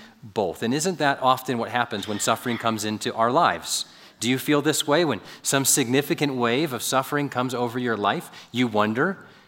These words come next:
"How could God let this happen to you? Is he actually in control?" Or if you hold fast to that truth, then you'll think, "Does he care? How could he let this happen to my life if he cares? It seems like a contradiction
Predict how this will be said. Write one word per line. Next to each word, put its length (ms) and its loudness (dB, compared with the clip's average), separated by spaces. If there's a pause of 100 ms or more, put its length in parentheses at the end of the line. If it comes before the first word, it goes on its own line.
(120)
"How 180 4
could 220 0
God 240 6
let 160 2
this 180 -6
happen 400 -2
to 140 -6
you? 280 -6
Is 200 2
he 160 0
actually 580 0
in 120 -2
control?" 640 -2 (180)
Or 160 2
if 200 -2
you 100 2
hold 240 2
fast 500 2
to 80 2
that 200 4
truth, 440 2 (260)
then 180 4
you'll 120 4
think, 280 0
"Does 220 2
he 100 -4
care? 520 -6 (840)
How 160 6
could 180 2
he 140 4
let 340 2 (300)
this 220 4
happen 240 4
to 60 4
my 100 6
life 260 4
if 160 -6
he 80 0
cares? 360 0
It 100 -6
seems 240 0
like 100 0
a 60 -2
contradiction 880 -2